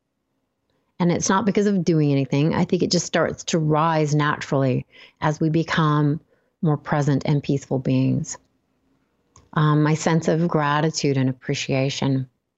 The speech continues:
has naturally up-leveled. And, uh, the creativity that comes from spending time in this place has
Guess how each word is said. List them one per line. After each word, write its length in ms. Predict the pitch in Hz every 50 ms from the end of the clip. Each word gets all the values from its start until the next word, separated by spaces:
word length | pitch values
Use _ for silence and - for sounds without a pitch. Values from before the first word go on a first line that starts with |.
| _ _ _ _ _ _ _ _ _ _ _ _ _ _ _ _ _ _ _ _ _ _ _ _ _ _ _ _ _ _ _ _ _
has 220 | - 175 160 147
naturally 460 | 160 143 123 110 - - 147 139 139 131
up-leveled. 640 | 127 127 - 131 131 127 127 123 127 135 - - - _ _ _ _ _ _ _ _ _ _ _ _ _ _ _ _ _ _ _ _ _ _ _ _ _
And, 460 | - 165 156 151 151 151 151 147 151 -
uh, 340 | 170 151 151 143 143 143 - - - - - _
the 80 | - 160
creativity 840 | - - - 190 180 170 160 165 - - - 202 190 214 180 175 165
that 180 | 151 - - -
comes 320 | - - 156 156 156 -
from 160 | - - 147
spending 420 | 147 - - - 147 139 135 139 143
time 300 | - - 143 139 135 135
in 40 | 135
this 220 | 127 139 - -
place 380 | - - 151 127 104 95 - -
has 260 | 151 143 143 147